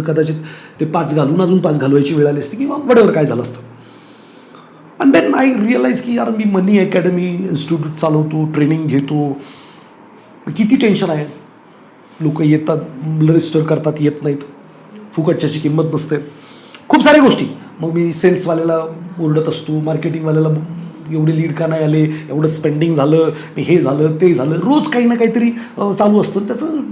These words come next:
डोक्याला तर घ-, घनघन चालूच असते. हा व्यवसाय करतो, मग मी गणित केलं की यार, मग आरओई काय, आरओआय काय?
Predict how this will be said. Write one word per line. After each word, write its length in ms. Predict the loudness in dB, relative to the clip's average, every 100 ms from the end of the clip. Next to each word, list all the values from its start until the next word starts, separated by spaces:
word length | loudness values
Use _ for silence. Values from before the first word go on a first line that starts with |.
| -8 -10 -4
डोक्याला 320 | -2 0 -2
तर 40 | 0
घ-, 420 | 2 2 2 -2
घनघन 320 | 2 4 4
चालूच 300 | 2 4 4
असते. 180 | 4 -2 -12 -16 -20 -20 -20 -20 -20 -2
हा 80 | 2
व्यवसाय 300 | 4 2 2
करतो, 200 | -2 -2
मग 100 | 0
मी 180 | 2 2
गणित 300 | 2 0 0
केलं 260 | 0 -2
की 100 | -2
यार, 120 | -2
मग 280 | -2 -2 -2 -6 -8 -16 -20 -20 -20 -20 -20 -10 0
आरओई 240 | 4 4
काय, 320 | 2 -2 -6 -14 -20 -20 -20 -20 -20 -10 -10 -10 -8
आरओआय 320 | 0 2 4 4
काय? 260 | 0 -6